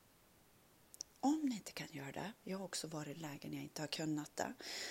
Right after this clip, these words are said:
Då ber vi om att vi sätter händerna i knät. Vi ber om att få öppna upp för att känna den djupa tacksamheten för allt vi har precis just nu.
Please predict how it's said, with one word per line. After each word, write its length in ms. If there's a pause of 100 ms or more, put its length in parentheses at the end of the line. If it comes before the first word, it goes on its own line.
(160)
Då 120
ber 340
vi 200
om 260 (120)
att 240 (1500)
vi 80
sätter 320
händerna 400
i 40
knät. 580 (1600)
Vi 100 (140)
ber 600
om 200
att 80
få 220
öppna 460
upp 440 (520)
för 140
att 60
känna 520 (140)
den 180
djupa 440
tacksamheten 880
för 480 (800)
allt 500
vi 40
har 240
precis 600
just 220
nu. 80